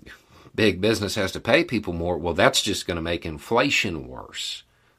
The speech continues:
Because if we have to pay people more, well, then we're gonna charge more. We, we have to. We don't have a choice. Yeah, you do when you're posting record profits.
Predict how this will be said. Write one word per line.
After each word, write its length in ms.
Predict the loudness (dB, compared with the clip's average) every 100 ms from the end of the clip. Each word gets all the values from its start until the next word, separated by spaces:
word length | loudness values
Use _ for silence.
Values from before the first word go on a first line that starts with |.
| _
Because 400 | -2 0 0 -2
if 180 | -4 -2
we 140 | 0
have 200 | 0 -2 -4
to 60 |
pay 320 | -10 -2 0
people 360 | 2 0 0 -2
more, 320 | -2 -4 -4 -8 -20 -20 -2
well, 200 | 2 4
then 220 | 4 4
we're 120 | 4
gonna 240 | 4 2 -2
charge 500 | 0 4 4 4 0
more. 380 | -4 -6 -12 -18 _ _ _ _ -20 _ _ _ 0
We, 140 | 2
we 160 | 4 2
have 280 | 2 0 0
to. 200 | -2 0
We 80 | 2
don't 220 | 2 2
have 160 | 0 -2
a 40 |
choice. 520 | -2 -2 0 0 -2
Yeah, 320 | 0 4 6
you 180 | 8 6
do 260 | 6 4 6
when 160 | 4
you're 120 | 2 2
posting 400 | 2 2 2 2
record 400 | 2 2 -4 0
profits. 720 | 4 4 2 -6 -10 -12